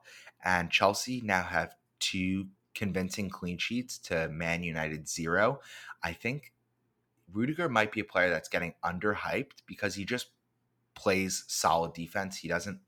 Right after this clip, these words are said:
often get those assists or those goals, but he has it in him. But I think that just cool and collected, calm. He's gonna get six points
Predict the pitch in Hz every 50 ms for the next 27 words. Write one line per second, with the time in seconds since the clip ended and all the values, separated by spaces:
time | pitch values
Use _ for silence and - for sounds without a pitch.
0 | _ _ _ - - - - - - 85 85 82 - - 95 90 87 - - 85
1 | 82 - - - 87 87 85 - 85 82 - - - 90 87 87 - - - -
2 | 80 78 76 82 82 78 - - - 76 76 82 - - - 85 80 85 - 104
3 | 98 92 98 - 92 - - - 87 85 92 113 123 139 147 - _ _ - -
4 | _ - - - - - - - 90 90 92 - 135 139 139 - - 104 95 -
5 | 95 92 - - - - - - _ _ _ _ _ - - - 107 104 113 117
6 | 110 95 87 - - 90 85 82 - - 104 98 87 - - - - 90 87 87
7 | 90 92 92 95 90 80 - - 85 82 87 85 - - - - 87 - - -
8 | - - 85 87 85 - -